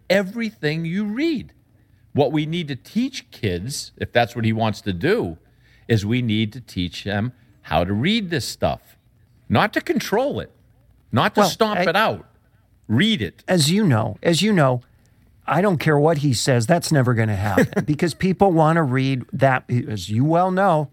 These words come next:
Speaker 2: I'm preaching from the Tom Asacker choir book here.
Speaker 1: Right.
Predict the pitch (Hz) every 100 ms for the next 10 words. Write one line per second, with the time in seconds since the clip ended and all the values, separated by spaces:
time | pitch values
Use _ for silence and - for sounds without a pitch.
0 | _ - 120 - 160 165 143 160 147 135
1 | - 156 156 156 160 147 151 - 180 180
2 | 135 113 - 113 107 101 90